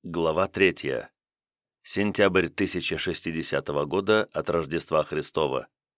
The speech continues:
Шесть тысяч пятьсот шестьдесят девятый год от сотворения мира. Варяжское море. Драккары, ярла Сверкера Хитрого.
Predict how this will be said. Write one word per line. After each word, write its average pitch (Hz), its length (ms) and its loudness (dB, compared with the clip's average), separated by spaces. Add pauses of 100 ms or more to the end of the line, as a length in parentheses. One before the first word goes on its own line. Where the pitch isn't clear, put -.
(280)
Шесть - 320 -2
тысяч 127 380 0
пятьсот 95 320 2
шестьдесят 85 480 -2
девятый 76 380 -2
год 85 280 -2 (240)
от 82 160 0
сотворения 78 640 0
мира. 73 400 -2 (800)
Варяжское 107 640 4
море. 73 400 0 (680)
Драккары, 123 760 2 (320)
ярла 98 420 4
Сверкера 82 560 2
Хитрого. 73 580 -4